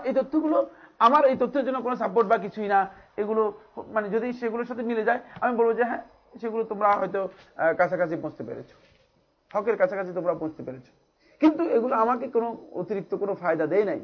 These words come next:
কারণ ইমানদার ব্যক্তিদেরকে এগুলো অতিরিক্ত ফা-, ফায়দা দেবে না, কোনোদিন অতিরিক্ত ফায়দা দেবে না। বিজ্ঞান দিয়ে মানে দেখা যায় যে অনেকে মনে করেন যে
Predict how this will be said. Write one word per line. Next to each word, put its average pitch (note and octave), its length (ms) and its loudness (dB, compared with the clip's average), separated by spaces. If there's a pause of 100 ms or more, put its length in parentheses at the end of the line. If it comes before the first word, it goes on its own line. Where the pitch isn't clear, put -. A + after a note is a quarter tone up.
(680)
কারণ A#3 160 0
ইমানদার C4 360 6
ব্যক্তিদেরকে B3 580 -2 (280)
এগুলো B3 240 4
অতিরিক্ত A#3 420 2
ফা-, F#3+ 260 -4
ফায়দা G3 260 6
দেবে F3+ 240 0
না, - 100 -4 (340)
কোনোদিন A3 280 -2
অতিরিক্ত G3 260 -6
ফায়দা E3+ 240 0
দেবে D#3 180 -2
না। C#3+ 120 -12 (400)
বিজ্ঞান G3 380 0
দিয়ে F#3+ 260 -2 (300)
মানে F3+ 220 0
দেখা F3 200 2
যায় F#3 100 4
যে F#3 60 0
অনেকে F3+ 240 -2
মনে E3+ 160 -4
করেন F3 160 -4
যে E3+ 80 -2